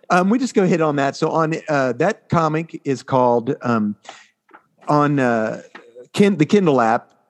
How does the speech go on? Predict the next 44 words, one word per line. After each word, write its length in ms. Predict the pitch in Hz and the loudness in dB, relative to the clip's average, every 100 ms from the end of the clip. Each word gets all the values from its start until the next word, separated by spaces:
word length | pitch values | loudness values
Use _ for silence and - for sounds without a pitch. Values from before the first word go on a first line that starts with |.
| - | -4
uh, 100 | 139 | 0
or 220 | 156 151 | 2 0
Comixology. 840 | 160 147 135 143 127 107 104 113 - | 0 -2 0 0 0 0 -2 -4 -2
You 120 | 143 | -2
can, 260 | 156 151 135 | 0 0 0
if 160 | 165 151 | -2 0
you 80 | |
have 120 | 160 175 | 0 0
Amazon 320 | 147 131 120 | 0 -2 -2
Prime, 300 | 131 120 117 | 0 0 0
you 80 | 127 | 0
can 180 | 127 | 0
read 220 | 120 131 123 | 0 0 0
this 160 | 110 | -4
for 120 | - | -6
free. 320 | 104 147 131 113 | -4 -2 0 0
It's 120 | 107 | -2
Hawkeye, 580 | - 151 151 117 107 123 - _ _ _ _ - | 0 0 2 0 0 -2 -6 _ _ _ _ -4
um, 240 | 120 117 | -2 0
issues 380 | 131 - 131 110 | -2 -2 -4 -2
one 180 | 123 139 | -2 -2
through 180 | 165 156 | -2 -2
five, 360 | 131 113 113 | 0 0 -2
called 200 | 131 113 | -2 -2
My 220 | 117 123 | 0 0
Life 300 | 131 131 127 | 0 0 0
as 120 | 123 107 | -2 -2
a 60 | |
Weapon. 300 | 107 113 104 | -2 -2 -4
It 60 | 113 | -6
was 100 | 117 | -4
put 160 | 156 | -2
out 140 | 156 147 | 0 0
in 120 | 110 | -2
twenty 260 | - 131 117 | -2 -2 -2
sixteen. 680 | - 113 - 131 113 101 107 - - - - | -4 -8 -6 -2 0 -2 -6 -16 -20 -8 0
It 80 | |
also 320 | 131 160 - 143 | 2 2 0 0
reprints, 640 | 127 120 - 131 120 - | 0 -2 -2 -2 -4 -4
uh, 140 | 113 - | -4 -2
Avengers 460 | 123 135 131 127 | -2 0 0 -4
Presents 520 | - 131 107 123 110 120 | -4 -6 -2 -2 -2 -4
number 200 | 110 98 | -4 -4
six. 520 | - 135 98 - - | -4 -2 -2 -4 -18